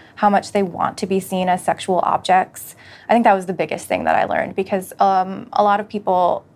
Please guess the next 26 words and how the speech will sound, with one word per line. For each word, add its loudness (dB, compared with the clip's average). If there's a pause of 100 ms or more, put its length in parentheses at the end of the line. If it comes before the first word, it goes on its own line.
you -2
know, 2
going 0
into -4
a 2
sh-, -12
cl-, -2
strip -4
club, 0
you -2
see, -2
like, 0
beautiful -2
women 2
and 0
we're, -2
like, -2
dancing 0
and 0
we're -4
taking -8
our 0
clothes 2
off 2
and 0
it's, -6